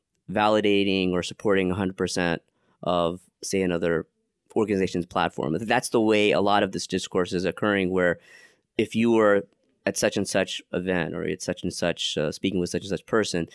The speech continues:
then that automatically, automatically means that you endorse every single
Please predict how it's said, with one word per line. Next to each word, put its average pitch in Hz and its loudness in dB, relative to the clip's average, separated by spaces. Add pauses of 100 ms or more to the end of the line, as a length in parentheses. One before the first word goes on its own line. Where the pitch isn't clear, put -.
(220)
then 98 0
that 101 0 (140)
automatically, 113 2
automatically 98 0
means 90 0
that 78 -2
you 87 -2
endorse 90 -2
every 87 -2
single 82 -4